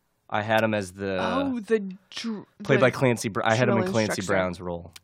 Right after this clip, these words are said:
Speaker 2: I had him in a slightly, mostly because I,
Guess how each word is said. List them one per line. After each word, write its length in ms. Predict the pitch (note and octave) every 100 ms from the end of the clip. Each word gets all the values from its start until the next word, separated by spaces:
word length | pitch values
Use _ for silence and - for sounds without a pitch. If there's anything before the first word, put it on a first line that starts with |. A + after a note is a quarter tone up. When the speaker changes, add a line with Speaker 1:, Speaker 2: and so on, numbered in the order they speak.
| -
Speaker 2:
I 140 | D4+
had 260 | A#4 C#5 D5
him 80 | C#5
in 60 | A4
a 20 |
slightly, 1120 | - - - B3 A#3 A#3+ B3+ B3+ A#3+ A#3 A3+ - _ _ _ _ _ _ - _ - - _ _ _ _ _
mostly 380 | F#4 F4+ F#4+ G#4+
because 300 | G4 - D#4 -
I, 420 | B3 A#3+ A3+ G#3+